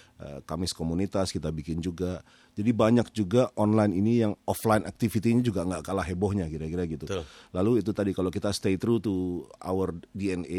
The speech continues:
Speaker 1: yaitu tadi, eh, special interest, hobi, dan minat, dan lain-lain, kita yakin kita berbeda. Karena kita nggak mainstream, komunitas mainstream, bukan, eh, komunitas,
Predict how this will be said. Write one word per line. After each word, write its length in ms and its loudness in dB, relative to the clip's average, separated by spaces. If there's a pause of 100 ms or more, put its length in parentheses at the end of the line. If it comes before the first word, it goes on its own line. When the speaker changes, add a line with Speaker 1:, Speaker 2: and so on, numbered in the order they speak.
Speaker 1:
yaitu 220 -2
tadi, 340 -4
eh, 280 -14
special 340 -4
interest, 480 -4
hobi, 380 -4
dan 140 -2
minat, 380 0
dan 160 -4
lain-lain, 460 -4 (380)
kita 240 -2
yakin 280 2
kita 200 0
berbeda. 480 -2
Karena 280 -2
kita 200 -4
nggak 160 -2
mainstream, 480 0
komunitas 500 -2
mainstream, 480 -2 (420)
bukan, 380 0 (100)
eh, 240 -4
komunitas, 420 -4